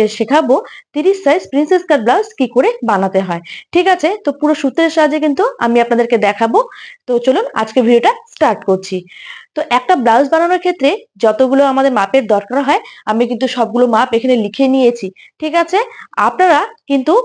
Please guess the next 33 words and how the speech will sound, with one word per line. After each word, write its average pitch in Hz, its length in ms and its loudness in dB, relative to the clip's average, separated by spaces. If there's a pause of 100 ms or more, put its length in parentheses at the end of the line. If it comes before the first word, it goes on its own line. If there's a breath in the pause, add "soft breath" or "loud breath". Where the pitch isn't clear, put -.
মেপে 226 320 2 (160)
তারপরেই 240 400 2
করবেন। 196 380 0 (160)
আপনাদের 247 400 0
বডির 220 360 0
যেই 269 200 2
মেজারমেন্টটা 262 540 2
হবে 254 180 0
সেটাই 269 380 0
নেবেন, 269 260 0 (280 loud breath)
তারপরে 220 320 0
সূত্রে 277 380 0
ফেলবেন। 185 320 -2 (260 loud breath)
ঠিক 311 160 -4
আছে, 349 240 0
সূত্রে 294 360 -2
ফেলার 320 280 2
পর 277 200 0 (280 loud breath)
যেটা 220 200 2
উত্তর 233 220 0
বেরোবে 254 300 2
সেটা 269 300 0
দিয়েই 254 260 0
কিন্তু 247 300 -2 (340 loud breath)
বানালে 226 320 2 (140)
আপনার 240 280 0
ব্লাউজটা 208 460 0
একদম 196 380 0
পারফেক্টলি 226 440 0
ফিটিং 247 360 0
হবে। 175 220 0 (320 loud breath)
ঠিক 339 160 0
আছে, 359 220 2